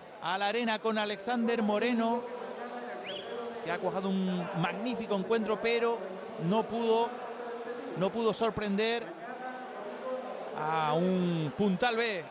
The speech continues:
como Eliezer Gutiérrez. Vamos a ver la agarrada que estábamos comentando. Ahí está Manolito Armas totalmente suelto y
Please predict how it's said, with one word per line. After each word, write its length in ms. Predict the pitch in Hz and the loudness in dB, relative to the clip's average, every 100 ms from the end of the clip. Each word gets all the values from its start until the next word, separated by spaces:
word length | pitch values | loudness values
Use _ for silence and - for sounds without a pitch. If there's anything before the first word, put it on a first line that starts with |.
| - | -2
como 520 | 190 190 196 208 214 - - - - - - - - - - - - - - - - - - 185 | 2 4 6 4 2 -6 -16 -16 -14 -16 -16 -16 -16 -16 -16 -16 -16 -16 -16 -16 -16 -16 -8 -2
Eliezer 400 | 175 180 214 214 | 0 2 2 2
Gutiérrez. 560 | 202 208 190 196 196 165 - - - 139 | 2 2 0 -2 -6 -6 -14 -16 -14 -2
Vamos 300 | 202 226 220 | 2 4 4
a 80 | 226 | 4
ver 380 | 233 233 226 - - - - - - - - - - - | 4 2 -2 -6 -14 -16 -16 -16 -14 -14 -14 -14 -16 -10
la 200 | 151 196 | -2 0
agarrada 360 | 214 214 226 233 | 2 2 0 0
que 80 | 208 | -2
estábamos 360 | 220 226 220 | 2 4 4
comentando. 440 | 202 214 202 240 214 | 4 2 4 2 2
Ahí 80 | 220 | 0
está 340 | - 247 233 | 0 2 4
Manolito 540 | 208 208 208 226 233 | 4 4 2 2 2
Armas 380 | 233 226 226 226 190 - - - - - - | 4 4 2 0 -4 -14 -16 -16 -16 -16 -2
totalmente 600 | 202 202 240 233 254 240 | 0 4 4 4 2 0
suelto 600 | 220 - 269 240 247 240 - | -2 2 0 2 2 0 0
y 220 | 233 254 | -4 -4